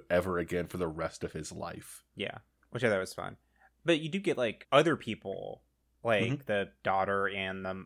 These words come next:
Speaker 2: the mom, um, A-, A K A Agent Carter, um,
Speaker 1: Mm-hmm.
Speaker 2: <laughs> um, they meet Winnie the Pooh and the friends and everything. And so do the cops, one of them being Matt Berry. Um, <laughs> uh,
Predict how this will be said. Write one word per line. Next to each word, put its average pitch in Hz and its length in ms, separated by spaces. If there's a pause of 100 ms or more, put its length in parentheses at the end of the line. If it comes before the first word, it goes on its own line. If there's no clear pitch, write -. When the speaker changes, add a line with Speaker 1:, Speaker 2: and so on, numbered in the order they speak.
Speaker 2:
the 98 240
mom, 92 500
um, 90 500 (280)
A-, 104 140 (200)
A - 40
K 101 120
A 92 40
Agent 92 320
Carter, 95 520
um, 95 480
Speaker 1:
Mm-hmm. 139 300
Speaker 2:
<laughs> 120 160
um, 98 340 (360)
they 101 120
meet 101 260
Winnie 107 200
the 107 100
Pooh 120 340
and 120 140
the 123 60
friends 120 400
and 123 80
everything. 139 460
And 127 100
so 104 120
do 101 100
the 95 100
cops, - 500
one 104 140
of 95 80
them 98 140
being 95 220
Matt 95 200
Berry. 101 520
Um, 104 400 (300)
<laughs> - 320
uh, 95 300